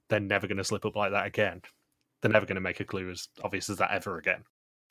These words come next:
because of how much grief they got from it. But I,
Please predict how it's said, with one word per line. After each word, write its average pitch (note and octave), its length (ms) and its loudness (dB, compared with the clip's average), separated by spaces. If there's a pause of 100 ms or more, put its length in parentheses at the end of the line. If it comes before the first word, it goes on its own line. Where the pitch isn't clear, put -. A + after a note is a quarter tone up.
(100)
because F#2+ 340 -2
of F#2 120 -4
how F2+ 360 2
much G2 320 -6
grief F#2+ 360 -8
they F#2+ 120 -2
got F#2 200 -4
from G#2 180 -10
it. - 80 -18 (580)
But C#3 140 6
I, C#3+ 160 4